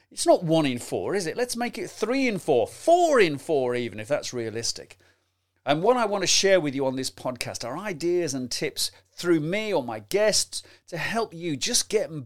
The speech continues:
better at sales, better at presenting, better at sales pitches, better at delivering demos, all the things that ultimately lead to you making more money for you or your company.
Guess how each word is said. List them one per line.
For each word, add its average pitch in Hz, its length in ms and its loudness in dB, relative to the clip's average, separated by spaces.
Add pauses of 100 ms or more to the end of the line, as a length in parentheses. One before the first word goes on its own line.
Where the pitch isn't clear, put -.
(120)
better 220 440 2 (180)
at - 140 -2
sales, 139 760 0 (520)
better 175 400 2
at - 100 -6
presenting, 123 640 -2 (400)
better 175 300 0
at - 100 -4
sales 147 320 0
pitches, - 420 -8
better - 380 -4
at 123 100 -10
delivering 131 420 -6
demos, 127 440 0
all 311 380 6
the 285 80 4
things 220 400 0
that - 180 0
ultimately 143 800 -2
lead 160 260 -4
to - 140 -6
you 139 280 -4
making 127 480 -6
more 123 200 -4
money 120 280 -6
for - 140 -12
you 110 260 -6
or 107 120 -4
your 101 180 -6
company. - 500 -12